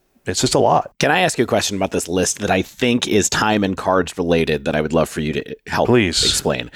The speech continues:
Speaker 2: This list that you played, which is by Giona Kai from
Speaker 1: Can I get,
Speaker 2: the
Speaker 1: can I guess
Speaker 2: qualifier
Speaker 1: what you're
Speaker 2: in
Speaker 1: gonna ask?
Speaker 2: Bologna. Yes, you can.
Speaker 1: It does not have, uh, the, the tutor land, which, which annoyed me.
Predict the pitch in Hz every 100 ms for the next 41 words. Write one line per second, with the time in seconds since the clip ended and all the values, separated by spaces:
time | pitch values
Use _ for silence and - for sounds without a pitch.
0 | - - - _ 92 90 156 156 110 104
1 | 87 - - 101 - 80 71 78 - 87
2 | - 85 80 78 78 78 78 - _ _
3 | _ _ - 95 95 104 104 107 76 76
4 | 87 - - - 110 85 85 120 110 120
5 | 104 87 131 113 95 123 101 90 110 107
6 | 104 98 92 85 80 - - _ - 98
7 | 90 87 80 87 95 - 104 90 64 -
8 | - 104 113 98 117 117 123 104 104 104
9 | 95 90 90 - - 95 90 87 87 87
10 | 87 95 87 85 85 85 85 87 87 82
11 | - - 117 98 85 82 82 - - _
12 | _ - 98 - - 98 110 101 95 82
13 | - -